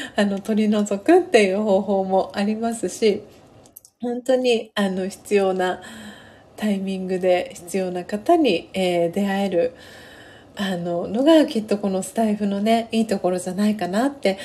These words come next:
思っています。なので、あの、本当にこのスタンドエフエムは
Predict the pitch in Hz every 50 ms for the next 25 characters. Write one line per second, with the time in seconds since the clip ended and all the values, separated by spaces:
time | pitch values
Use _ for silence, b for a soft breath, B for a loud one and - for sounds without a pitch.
0 | B B B B B 190 180 202 202 196 - - 190 180 175 175 185 190 208 202
1 | - - - B B B B B B B B 220 226 208 208 190 180 185 208 214
2 | 214 208 190 180 - - - - - - - 196 190 185 185 185 180 180 175 175
3 | 175 165 - - - - - - - - - - - - _ _ _ _ _ _
4 | _ _ _ - 208 254 247 247 - 269 254 262 247 - 254 240 240 240 240 -
5 | - - 226 233 233 233 240 240 254 254 - 254 220 196 180 175 175 170 165 165
6 | - - -